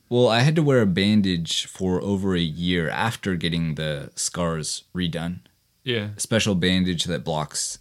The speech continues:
Speaker 1: U V rays.
Speaker 2: And so that would be,
Speaker 1: And
Speaker 2: like,
Speaker 1: that
Speaker 2: a
Speaker 1: stood
Speaker 2: point
Speaker 1: out.
Speaker 2: of discussion.
Speaker 1: That stood out a lot.
Speaker 2: Did you,
Speaker 1: Um,
Speaker 2: did you, for the people that brought it up, did you talk about it at all, or did you just be like, "Don't worry about it"?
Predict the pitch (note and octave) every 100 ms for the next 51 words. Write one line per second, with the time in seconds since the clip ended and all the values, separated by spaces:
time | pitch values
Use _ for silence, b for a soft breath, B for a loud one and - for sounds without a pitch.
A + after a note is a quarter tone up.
0 | - F2+ E2+ D#2+ D#2+ D#2+ D#2 D2+ - -
1 | A2+ A#2 G#2+ G#2+ E2+ G#2+ G#2+ G2+ G#2+ G#2
2 | A#2+ G#2+ G#2 G#2 - - - G#2+ F#2+ G2+
3 | - G2 G2 - G2+ - - A2+ A#2 -
4 | F2+ E2 D2+ C#2 C2+ - _ _ _ F#2
5 | F#2 F#2 F2 B2 B2 A#2 A#2+ - - A#2
6 | G#2+ C3+ A#2+ G#2+ G#2+ A2+ G#2+ G#2 G2+ A2
7 | G2+ - G2 F#2+ - G2+ G2 G#2 G2 G2
8 | G2+ G2+ G2 G2+ A2 G2+ G2 G2 - G2
9 | F#2+ F2 - _ _ - G2+ G2 F#2+ F#2
10 | F#2+ G2